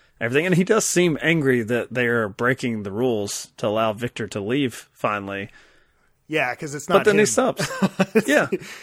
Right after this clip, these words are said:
Speaker 2: He doesn't get
Speaker 1: But when he
Speaker 2: some
Speaker 1: has a
Speaker 2: final
Speaker 1: chance to
Speaker 2: say.
Speaker 1: chase him down,
Speaker 2: Yeah.
Speaker 1: he, he smiles and is like, "You know what? We've got,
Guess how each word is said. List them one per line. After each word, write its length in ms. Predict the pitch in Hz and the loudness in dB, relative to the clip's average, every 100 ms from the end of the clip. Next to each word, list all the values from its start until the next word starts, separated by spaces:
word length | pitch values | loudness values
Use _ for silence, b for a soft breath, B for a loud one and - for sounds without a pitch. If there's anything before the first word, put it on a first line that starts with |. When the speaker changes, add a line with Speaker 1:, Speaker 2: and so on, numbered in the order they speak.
| B _ | B _
Speaker 2:
He 100 | 185 | -2
doesn't 200 | 185 175 | -2 2
get 60 | |
Speaker 1:
But 80 | 175 | 4
when 100 | 175 | 6
he 40 | 190 | 4
Speaker 2:
some 20 | |
Speaker 1:
has 80 | 170 | 4
a 40 | |
Speaker 2:
final 100 | 151 | 4
Speaker 1:
chance 180 | 196 - | 4 4
to 80 | 156 | 2
Speaker 2:
say. 40 | |
Speaker 1:
chase 200 | 190 180 | 4 4
him 80 | 196 | 2
down, 320 | 202 208 170 - | 2 2 -2 -6
Speaker 2:
Yeah. 220 | 123 113 107 | -12 -6 2
Speaker 1:
he, 80 | |
he 160 | 170 175 | 4 4
smiles 560 | 160 185 196 170 - - | 2 2 4 4 0 -4
and 100 | 165 | -2
is 120 | 147 | 0
like, 160 | 143 156 | 0 2
"You 60 | |
know 100 | 156 | 4
what? 80 | 156 | 6
We've 120 | 147 | 4
got, 240 | 139 151 | 6 4